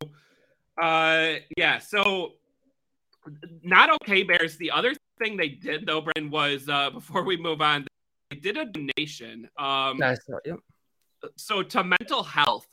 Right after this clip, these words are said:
Speaker 1: uh, twenty percent of the mint, which was around seventy-three thousand dollars. So that was one of the things that, uh, a lot of people were mad that OpenSea delisted them then, was it was, you know, you had this project that did a donation to mental health.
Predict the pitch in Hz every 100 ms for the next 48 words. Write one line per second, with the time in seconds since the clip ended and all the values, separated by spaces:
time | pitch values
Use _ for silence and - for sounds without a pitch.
0 | - 143 143 139 - 185 220 226 208 -
1 | 185 165 160 156 160 131 131 135 113 143
2 | 127 139 139 139 135 131 - 156 180 185
3 | - 156 156 143 139 135 123 135 143 143
4 | 139 - _ - - - _ _ _ 220
5 | 220 269 330 285 277 202 196 196 196 180
6 | 160 151 143 143 147 160 175 - - 180
7 | 160 143 143 147 135 - 151 156 147 -
8 | 147 143 147 139 139 - 165 127 117 117
9 | 117 120 120 - 143 135 165 139 143 135
10 | 147 143 147 143 147 151 185 - - 156
11 | 139 135 143 131 _ _ _ _ _ _
12 | - 160 156 143 - 143 - 165 175 180
13 | 170 165 175 160 151 151 - 160 147 143
14 | 156 180 151 135 139